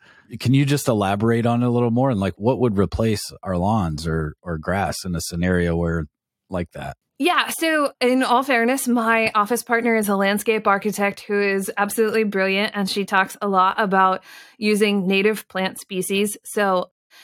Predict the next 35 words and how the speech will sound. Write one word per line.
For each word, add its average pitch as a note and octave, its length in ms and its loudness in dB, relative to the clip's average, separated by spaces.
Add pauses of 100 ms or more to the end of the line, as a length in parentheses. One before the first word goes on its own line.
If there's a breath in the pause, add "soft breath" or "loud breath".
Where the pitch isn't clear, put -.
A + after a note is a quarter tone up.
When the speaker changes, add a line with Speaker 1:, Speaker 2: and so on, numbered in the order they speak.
(220 loud breath)
Speaker 2:
in A3+ 100 2
some B3 200 2
cases, B3 380 2
if G#3+ 120 2
you G#3+ 120 4
look A3 140 2
at G#3+ 80 4
the G3+ 100 2
drought F#3 360 2
that F#3+ 120 -4
they're G3+ 140 2
having G3 520 2
out F#3+ 220 0
west, F#3 380 0
where F#3 120 -2
people G3+ 300 0
have F#3 200 2
lawns G3 500 4
and G3 140 0
they F#3+ 40 -2
have F#3+ 200 0
to F#3 100 -2
water F#3+ 400 4
their G3 160 2
lawns F#3+ 480 2
in F#3+ 100 0
order F#3+ 280 2
to F#3 140 -4
get F#3+ 260 0
their F#3+ 160 0
lawns F3+ 400 2
to F#3 80 -8
show F3 280 0
up, F#3+ 260 2
like, F3+ 220 0